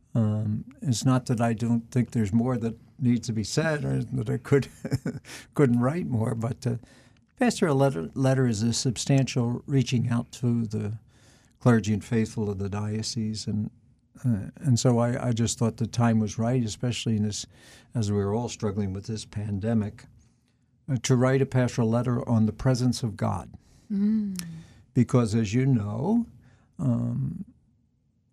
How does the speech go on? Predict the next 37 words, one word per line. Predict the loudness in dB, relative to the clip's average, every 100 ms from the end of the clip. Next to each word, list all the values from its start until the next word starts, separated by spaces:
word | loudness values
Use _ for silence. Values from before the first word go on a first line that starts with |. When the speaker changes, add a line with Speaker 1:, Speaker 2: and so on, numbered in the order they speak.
| _ _ _
Speaker 1:
when | 0 2
the | 2
going | 2 4 6 6
gets | 2 -2 -2
tough, | 0 0
sometimes | 2 2 2 0 2 0
people | 0 -2 0 0
will | 0 -2
say, | -2 0 0
"Oh, | -2
well, | -4 -4
where | 0 0
is | 0 -4
God | -6 -4
in | -4 -4
all | -6
this?" | -10 -12 -12 -12 -12
Speaker 2:
Exactly. | -10 -10 -10 -4 -2
Speaker 1:
Or, |
"God | 2 2 2
has | 2
abandoned | 0 2 0 2 2 0
me," | -2 -8 -12 _ _ _ -4
or, | -4
"God | 0 0 2
doesn't | 2 2 0
listen | 0 0 2
to |
my | 4 2
prayers," | 2 0 0 -2 -4 -8 -16 -20 _ _ _ _ -8
or | -4
worse | -2 0 -2 -2
yet, | -2 0
"There | 2 4
is | 2 2
no | 0
God." | 0 -4 -4 -10